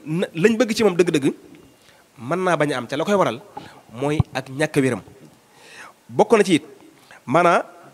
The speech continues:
nga yittewoo sa njaboot ci seeni, maanaam seen déplacement, ku ñuy àndal, lu ñuy def ak lu ñuy wax, loolu lépp nit ki da ko yittewoo ngir mën a, mën a teg ak njabootam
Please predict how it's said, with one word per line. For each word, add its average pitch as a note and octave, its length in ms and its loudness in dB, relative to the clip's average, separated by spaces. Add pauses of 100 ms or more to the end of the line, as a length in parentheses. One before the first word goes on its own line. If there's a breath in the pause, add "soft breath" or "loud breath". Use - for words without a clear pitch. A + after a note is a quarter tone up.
(160)
nga D3+ 180 0
yittewoo A#3+ 360 4
sa G#3 120 4
njaboot F#3 280 2 (760 soft breath)
ci - 80 -6
seeni, F#3+ 420 2 (1120)
maanaam D#3 220 2
seen F3+ 200 2
déplacement, D#3+ 540 0 (540 soft breath)
ku D#3 100 -6
ñuy E3 160 0
àndal, D#3 380 -2 (340)
lu D3 100 -2
ñuy E3 100 2
def D#3 160 -4 (100)
ak C#3 100 -4
lu D#3 80 0
ñuy D3+ 80 0
wax, C3+ 160 -4 (380 loud breath)
loolu G3+ 260 4
lépp C#4 140 2 (300)
nit G3 140 -2
ki F#3 60 -12
da F#3 80 0
ko A#3 100 0
yittewoo A3+ 460 4 (460 loud breath)
ngir D#3+ 220 0
mën F3+ 140 2
a, E3+ 40 2
mën D#3+ 180 2
a C#3 60 0 (320)
teg A#3 120 0 (340)
ak D#3+ 140 -2
njabootam D#3 460 2